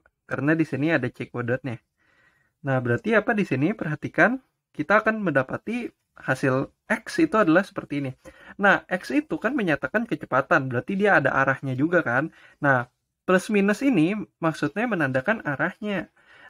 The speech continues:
Di mana kalau dia plus, berarti dia kan kecepatannya itu mempunyai arah yang sama dengan di sini pesawat antariksa lainnya,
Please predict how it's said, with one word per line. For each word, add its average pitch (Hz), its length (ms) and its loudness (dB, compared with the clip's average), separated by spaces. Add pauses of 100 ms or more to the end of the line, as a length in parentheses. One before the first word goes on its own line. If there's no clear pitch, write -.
(1000)
Di 139 160 2
mana 147 320 4
kalau 143 240 4
dia 127 320 2
plus, 190 320 0
berarti 170 400 0
dia 202 320 0
kan 254 240 -4
kecepatannya 139 880 -2
itu 220 480 -4
mempunyai 143 640 0
arah 147 320 4
yang 143 160 0
sama 240 320 2
dengan 185 400 2 (560)
di 139 160 2
sini 202 480 2 (640)
pesawat 170 320 6
antariksa 151 560 2
lainnya, 160 400 2